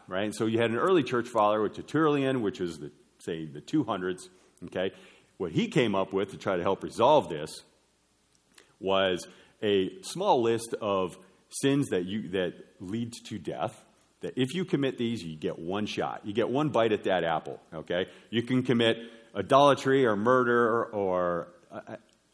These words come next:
adultery, sorry, murder, I don't know the whole list, but it's roughly seven, right? Seven deadly sins, let's call them that, okay? So he came up with this idea,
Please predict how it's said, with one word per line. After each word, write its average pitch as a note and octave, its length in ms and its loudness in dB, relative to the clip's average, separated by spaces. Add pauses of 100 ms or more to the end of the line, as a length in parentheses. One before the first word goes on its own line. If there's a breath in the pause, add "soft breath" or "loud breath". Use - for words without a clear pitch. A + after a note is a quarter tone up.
(100)
adultery, F#2 640 0
sorry, E2 340 -2
murder, A2+ 520 2
I A2 80 0
don't A2 80 0
know F#2+ 80 0
the F2+ 60 -4
whole E2+ 180 -4
list, C2+ 260 -12
but G#2+ 140 -4 (480)
it's G#2+ 180 -10
roughly A#2+ 320 -6
seven, F2+ 520 -4 (280)
right? E2 240 -12 (540 soft breath)
Seven C3+ 400 0
deadly G#2 360 -2
sins, D#2+ 400 -8
let's D#2+ 160 -10
call E2 200 -4
them D#2 140 -10
that, C#2 280 -12
okay? G#2 300 -2 (320 loud breath)
So B2 160 2
he C#3+ 100 4
came C#3 240 4
up C#3+ 100 4
with B2+ 120 -2
this B2 160 0
idea, G#2 500 4